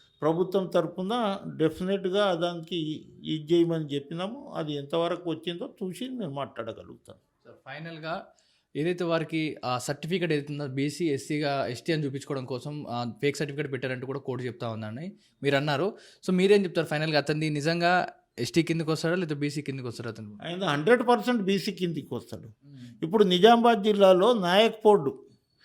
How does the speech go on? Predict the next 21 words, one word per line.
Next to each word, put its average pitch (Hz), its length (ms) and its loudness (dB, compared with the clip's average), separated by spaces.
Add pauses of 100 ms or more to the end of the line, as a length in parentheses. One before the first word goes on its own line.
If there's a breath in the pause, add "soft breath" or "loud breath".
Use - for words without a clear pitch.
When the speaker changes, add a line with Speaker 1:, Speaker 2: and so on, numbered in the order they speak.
(200 soft breath)
Speaker 1:
నాయక్ 214 420 6
పోర్డు 233 160 6
ఏజెన్సీలో 202 580 4
ఉన్నారు. 131 280 -2
Speaker 2:
Hmm. - 560 -20
Speaker 1:
కానీ 220 260 4
ఇవాళ 214 300 8
నిజామాబాద్లో 214 760 6
దాదాపు 196 560 4
ఒక 220 260 4
ఐదారు 196 400 6
వందల 196 320 4
సర్టిఫికెట్లు 202 720 -2
ఇష్యూ 175 320 0
అయినాయి. 120 320 -2
Speaker 2:
Hmm. - 640 -18
Speaker 1:
ఇవాళ 185 260 8
వాళ్ళు 180 220 6
జడ్పీటీసీ 175 600 2
పోటీ 202 320 2
చేస్తుర్రు, 196 600 0